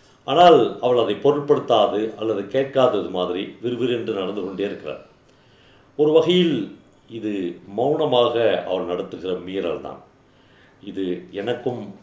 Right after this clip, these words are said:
அவனுக்குமான ஒரு சின்ன பந்தம். தயவுசெய்து ஜாதி ஜனத்தையோ அல்லது கணவனோ அல்லது குழந்தைகளோ உள்ளே வந்து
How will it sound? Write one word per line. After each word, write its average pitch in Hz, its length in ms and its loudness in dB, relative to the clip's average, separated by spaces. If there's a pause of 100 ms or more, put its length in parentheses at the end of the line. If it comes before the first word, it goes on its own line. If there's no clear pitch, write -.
அவனுக்குமான 101 960 -2 (600)
ஒரு 90 160 -8
சின்ன 120 320 -8
பந்தம். 92 540 -6 (720)
தயவுசெய்து 151 920 0
ஜாதி 139 320 6
ஜனத்தையோ 107 800 -2
அல்லது 98 280 -6
கணவனோ 117 640 -2
அல்லது 101 220 -4
குழந்தைகளோ 113 840 -2
உள்ளே 117 280 -4
வந்து 90 460 -4